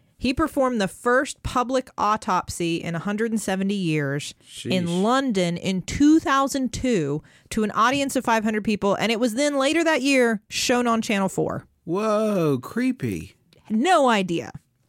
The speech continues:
Speaker 1: There was an, there was a dissection and an autopsy was shown on
Speaker 2: Are,
Speaker 1: T V.
Speaker 2: are you mad you missed it? Is that where we're at?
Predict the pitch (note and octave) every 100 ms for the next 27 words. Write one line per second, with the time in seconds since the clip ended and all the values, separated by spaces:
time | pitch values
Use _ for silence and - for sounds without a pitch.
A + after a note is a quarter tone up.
0 | _ C#4+ F4+ F4 G4+ - _ _ C#4+ F4+
1 | E4 D4+ - _ - F4 F4 A4+ A4+ F#4
2 | D4 - F#4+ A#4 G4 C#4+ C#4+ C4+ C#4 -
3 | G4+ A#4+ G#4 A#3+ A3+ D4+ D4+ F4+ E4 F#4
4 | B4 F#4 - - - G2 C3+ - - E4+
5 | - B2+ E3 - G3+ G#3+ A3+ B3 B3